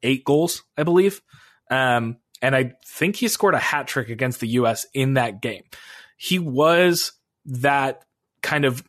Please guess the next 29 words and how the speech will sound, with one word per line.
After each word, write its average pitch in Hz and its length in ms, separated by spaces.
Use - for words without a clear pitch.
golden 139 360
child 123 360
forward. 107 460
He 127 100
was 123 160
in 120 80
Liverpool's 151 400
academy. 147 540
He 135 180
was 131 240
somebody 143 320
that 143 200
England 135 340
was 120 200
looking 113 380
at. 92 160
But 196 260
since 240 320
that 180 180
time, 131 440
he - 180
just 190 280
hasn't 156 500
been 160 140
able 143 300
to 139 180
work 135 320
his 135 180
way 120 540